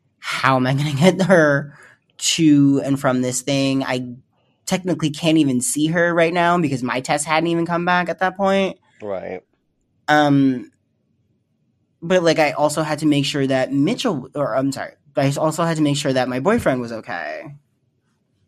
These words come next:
Speaker 1: And that he, um, because I went to his family's house for
Speaker 2: Right.
Speaker 1: New Year.
Speaker 2: Right.
Speaker 1: So I had to make sure that they were okay. So, like, everyone in that house had to get tested. And it was just a, it was a fucking mess.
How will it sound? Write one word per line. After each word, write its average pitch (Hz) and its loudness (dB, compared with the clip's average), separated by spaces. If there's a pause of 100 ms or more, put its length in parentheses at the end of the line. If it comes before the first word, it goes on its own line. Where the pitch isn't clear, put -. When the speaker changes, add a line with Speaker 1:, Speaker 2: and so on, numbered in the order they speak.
(2250)
Speaker 1:
And 160 4
that 147 4
he, 170 -2
um, 135 2 (840)
because 185 2
I 180 8
went 196 6
to 185 0
his 175 -2
family's 226 2
house 123 -4
for 165 2
Speaker 2:
Right. - 0
Speaker 1:
New 247 2
Year. 175 0 (400)
Speaker 2:
Right. 185 -6
Speaker 1:
So - 4
I 165 4
had 175 -4
to 196 -2
make 175 2
sure 175 2
that 196 0
they 269 4
were 160 0
okay. - -16 (300)
So, 185 4
like, 170 4
everyone 175 0
in 233 2
that 277 4
house 170 -4
had 135 -6
to 117 -8
get 110 -14
tested. - -10
And 208 -2
it 247 -2
was 403 0
just 453 -4
a, 508 0
it 349 -2
was 392 -4
a 392 -8
fucking 202 -2
mess. - -4